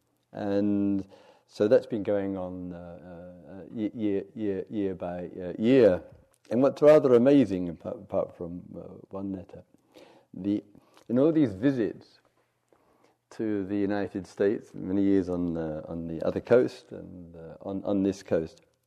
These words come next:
and despite everything that's gone on, that there's only been one letter of complaint. I think this is, uh, there were all the things that have gone on o-, over the, over the years.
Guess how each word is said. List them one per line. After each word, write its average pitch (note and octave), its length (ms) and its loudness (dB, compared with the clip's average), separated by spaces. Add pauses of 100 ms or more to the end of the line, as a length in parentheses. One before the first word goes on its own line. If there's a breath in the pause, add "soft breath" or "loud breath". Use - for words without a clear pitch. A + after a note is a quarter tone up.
(200)
and G2+ 100 -8
despite G2+ 300 -2
everything D#3 260 0
that's G#2+ 220 -2
gone A2 280 2
on, G#2 360 -2 (1800 soft breath)
that - 300 -2
there's B2+ 160 2
only F#3+ 160 2
been D#3 240 0
one D3+ 220 -2
letter B2 320 -8
of B2+ 120 -10
complaint. C3+ 640 -8 (100)
I A#2+ 40 -14
think - 260 -10
this A#2 160 -10
is, G#2+ 140 -6 (840 loud breath)
uh, - 140 -20 (380)
there G#2+ 160 -6
were G#2 100 0
all D3 140 2
the D#3 100 -2
things B2+ 320 -4
that A2+ 100 -2
have G2+ 140 -10
gone G#2 240 -2
on G2+ 180 -4
o-, G2+ 240 -4
over G2 300 -4
the, F2+ 320 -4
over G2 260 0
the G2 120 -2
years. F2 480 -2